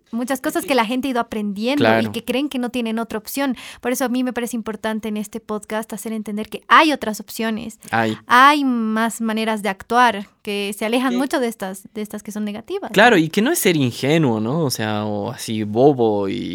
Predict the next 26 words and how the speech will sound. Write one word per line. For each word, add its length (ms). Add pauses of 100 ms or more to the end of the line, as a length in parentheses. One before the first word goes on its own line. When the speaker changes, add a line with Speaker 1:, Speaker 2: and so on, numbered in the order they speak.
(120)
Speaker 2:
y 560
porque 240
lo 100
que 120
decíamos, 440
¿no? 60
O 60
sea, 180 (480)
el, 260 (400)
lo, 240
lo 160
que 120
nos, 260
lo 140
que 80
queremos 300
que 100
se 100
den 160
cuenta 640 (880)
las 160
personas 300
que 100
nos 140
escuchan 640
es, 200